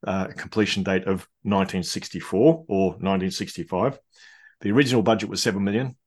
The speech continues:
Um, anyway, at final cost was one hundred and two million,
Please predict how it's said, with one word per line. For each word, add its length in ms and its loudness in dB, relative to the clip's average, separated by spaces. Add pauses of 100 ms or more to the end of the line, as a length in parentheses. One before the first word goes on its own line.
(340)
Um, 280 -4 (240)
anyway, 280 0
at 160 -4
final 280 4
cost 320 -6
was 340 0 (320)
one 200 0
hundred 300 0
and 160 -4
two 220 2
million, 500 -2